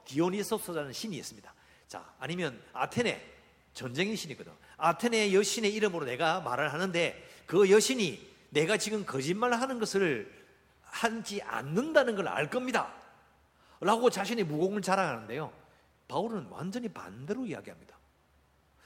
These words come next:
자기의 약한 걸 자랑한대요. "내가 약한 것을 말하는데 이게 거짓말이 아니라는 것을 하나님이 아신다." 뭐 좀 이상하잖아요. 이상한 이야기를 하고 있는 거예요. 심지어는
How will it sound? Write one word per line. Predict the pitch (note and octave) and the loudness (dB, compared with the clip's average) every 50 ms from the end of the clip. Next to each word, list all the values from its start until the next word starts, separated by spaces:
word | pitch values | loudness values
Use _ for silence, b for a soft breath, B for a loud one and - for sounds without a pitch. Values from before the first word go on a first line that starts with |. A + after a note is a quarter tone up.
| b b b | b b b
자기의 | - F3+ G3+ A3+ A3 C4+ B3+ G3 | 2 4 4 4 4 2 2 2
약한 | E3+ G3 - - D4 E4 | 2 0 0 -2 -4 0
걸 | D4 C#4+ B3+ | 4 4 4
자랑한대요. | F#3 G3 F#3 F#3 F3 C#3+ C3+ C3 C3+ B2+ A2 - - B B B B B | 4 4 4 4 2 -2 -4 -4 -6 -6 -6 -8 -12 B B B B B
"내가 | B C#3+ D#3 F3 G#3+ A#3 G#3 | B 0 0 2 4 4 4
약한 | F#3+ G#3 G#3 - C4+ C4+ C4 | 4 4 2 0 -2 0 0
것을 | A#3 - G#3+ G3+ | 0 0 0 0
말하는데 | E3 A2+ A2 B2 C#3 D#3+ G3+ G#3+ F#3+ D#3+ C3+ A#2+ - - - | 0 0 0 0 0 -4 -4 -2 0 0 -2 -2 -4 -8 -6
이게 | F#3+ F3+ G#3 F#3+ | -4 -2 -2 -2
거짓말이 | - - C#3+ D3 D#3+ A3 A#3 A#3 A3+ A#3 A#3+ G#3+ | 0 2 0 2 2 0 0 0 0 0 2 2
아니라는 | D#3 A#2 B2 D#3 F3+ F3+ F3+ | 0 0 0 -2 -4 -2 -2
것을 | E3+ D3+ - D3+ B B | -2 -2 -2 -4 B B
하나님이 | B - C#4+ C#4+ C#4 C4 A#3 A3 | B 2 4 6 6 4 4 2
아신다." | D3+ C#3+ C#3+ - G3+ F#3+ F#3 G3+ D#3+ G#2 - - - - - - - - _ _ _ _ _ _ _ _ _ - | 2 2 2 0 0 2 2 2 2 2 -2 -10 -18 -20 -20 -20 -20 -20 _ _ _ _ _ _ _ _ _ -14
뭐 | A3+ B3+ C#4 | -12 -8 -6
좀 | C#4+ A3+ | -6 -6
이상하잖아요. | D#3+ D3+ A3+ B3 C4 C4 B3+ A3 D3 F2+ - - - _ _ _ _ _ _ _ _ _ _ _ _ _ _ _ _ _ _ _ _ _ _ _ _ _ _ _ _ _ _ _ _ _ _ _ _ _ _ _ _ _ - | -4 -2 -2 -2 -2 -2 -4 -6 -6 -8 -12 -16 -20 _ _ _ _ _ _ _ _ _ _ _ _ _ _ _ _ _ _ _ _ _ _ _ _ _ _ _ _ _ _ _ _ _ _ _ _ _ _ _ _ _ -12
이상한 | D#3+ F3+ - C#4+ C#4+ C#4 D#4+ E4 D#4+ | -10 -6 -2 -2 -2 -2 -2 -2 0
이야기를 | C4+ G#3+ G3 E3+ C#3 | 0 0 0 -2 -6
하고 | B2 A2 F#2+ | -6 -8 -10
있는 | F2 E2 F#2 | -12 -16 -20
거예요. | - - - B B B B B | -20 -20 -20 B B B B B
심지어는 | B - - F3 E3 E3 G#3+ G#3+ E3+ C#3 C3 D#3+ A#3 | B -6 -4 -2 2 2 4 4 4 2 -2 -2 -4